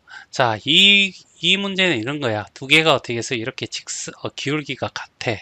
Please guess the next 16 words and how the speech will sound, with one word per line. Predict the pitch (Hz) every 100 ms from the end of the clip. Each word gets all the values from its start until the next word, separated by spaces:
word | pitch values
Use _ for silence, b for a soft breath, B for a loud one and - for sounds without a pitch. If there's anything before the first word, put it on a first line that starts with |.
| - _ _ _ _
알겠죠? | 120 107 - 131
그리고 | 123 120 113
Y절편 | 110 117 127 127 113
나르면 | 101 110 127 123 120 B B
평행하지. | - 151 156 151 147 - 139 - _
알겠지? | 120 110 110 160 160 B B B -
그리고 | - 127 127 120 143 175 - B B B 131
이 | 147 180 190 - _ _ -
두 | - 170 190
직선 | - - - 170 165
중에서, | - 139 131 117 156 -
알겠지? | - 107 120 - 151
X와 | - - 175 156
Y로만 | 127 107 131 170 170 156 147
존재하는, | 139 113 107 110 127 131 123 - B B B -
어, | 107 104